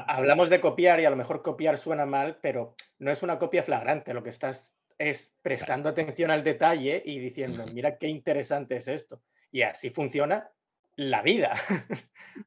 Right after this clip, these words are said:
Speaker 1: O
Speaker 2: Tal
Speaker 1: sea,
Speaker 2: cual, tal
Speaker 1: porque
Speaker 2: cual. Es que
Speaker 1: es
Speaker 2: nosotros
Speaker 1: así.
Speaker 2: vamos teniendo un bagaje cultural que, que al final
Speaker 1: Claro.
Speaker 2: aglutina y una opinión aglutinando todo lo que hemos visto y vivido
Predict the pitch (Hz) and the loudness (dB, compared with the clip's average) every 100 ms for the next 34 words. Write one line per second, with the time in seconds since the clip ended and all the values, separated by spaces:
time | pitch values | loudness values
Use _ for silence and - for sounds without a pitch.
0 | - - 143 123 113 120 127 - 123 120 | -6 0 2 4 4 4 0 0 0 2
1 | 110 117 92 92 127 165 147 185 147 - | 2 0 0 0 0 0 2 4 4 2
2 | 120 120 117 113 123 131 123 123 113 120 | 2 2 2 2 0 0 0 0 -2 0
3 | 120 143 151 110 98 98 92 - - 113 | 2 2 0 -2 -2 -4 -8 -14 -10 -6
4 | 101 104 107 113 113 131 127 139 143 104 | -2 0 2 2 2 2 2 4 2 0
5 | 110 110 113 123 143 143 98 95 98 92 | -2 -2 0 2 2 0 -2 -4 -4 -6
6 | 101 117 120 127 131 107 101 98 87 101 | -4 -4 -2 0 2 0 -2 -4 -4 -6
7 | - 95 92 90 98 92 95 - | -4 -4 -2 -4 -4 -4 -6 -8